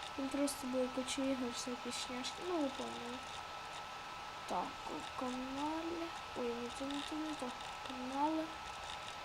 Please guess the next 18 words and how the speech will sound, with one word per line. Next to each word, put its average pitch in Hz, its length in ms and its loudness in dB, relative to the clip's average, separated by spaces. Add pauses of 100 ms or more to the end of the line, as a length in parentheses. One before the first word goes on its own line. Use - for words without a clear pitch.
(240)
Є 277 260 2
в 311 180 0
нього. 320 140 4 (760)
Він, 254 260 -2 (320)
він 254 220 -2
підписаний 285 540 0
на 330 140 -2
мене. 339 260 -2 (140)
Так, 254 280 4 (160)
підписаний. 269 960 2 (880)
О, - 40 -2 (480)
главний, 254 680 0 (240)
о, 269 60 0 (580)
чого? 302 380 -2 (3250)
Так. - 80 -2 (1700)
От, 254 400 0
є 294 120 8
лайк. 294 500 2